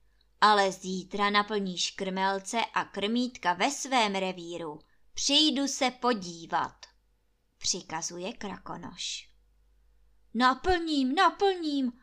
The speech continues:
vrchovatě, sám na všechno dohlídnu, jen už mě pusť,“ prosí Trautenberg. „To bys měl moc lehký,“ směje se Krakonoš, mávne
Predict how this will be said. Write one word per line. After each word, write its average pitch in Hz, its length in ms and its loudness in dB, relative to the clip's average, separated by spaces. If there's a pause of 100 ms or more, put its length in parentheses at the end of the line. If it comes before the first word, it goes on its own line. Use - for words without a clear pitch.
(120)
vrchovatě, 294 1000 4 (260)
sám 240 420 6
na 262 120 4
všechno 254 480 2
dohlídnu, 247 920 0 (340)
jen 320 340 0
už 302 280 -2
mě 302 280 0
pusť,“ 262 960 -2 (500)
prosí 190 540 -8
Trautenberg. - 1040 -12 (1040)
„To 254 120 2
bys 330 340 -2
měl 302 380 2
moc 254 360 2
lehký,“ 190 960 -4 (420)
směje 202 520 -2
se 180 260 -12
Krakonoš, 180 920 -10 (340)
mávne 202 680 0